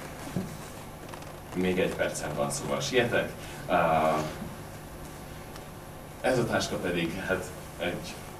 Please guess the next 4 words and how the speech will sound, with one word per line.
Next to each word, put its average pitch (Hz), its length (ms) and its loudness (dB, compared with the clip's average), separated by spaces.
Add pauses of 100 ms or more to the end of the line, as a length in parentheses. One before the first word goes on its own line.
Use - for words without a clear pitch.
(300)
Photoshoppal 101 1000 2
készült 82 400 2
dolog, 78 360 2 (240)
ö, 82 380 4